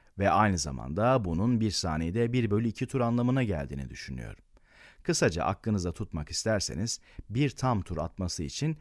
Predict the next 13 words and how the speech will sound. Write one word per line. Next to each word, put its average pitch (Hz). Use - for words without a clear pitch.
iki 139
saniye 85
gerekir 82
diye 85
de 92
düşünebilirsiniz. 73
Eğer 120
pi 156
radyan 117
bölü 78
saniye 95
ile 76
gidiyorsak 73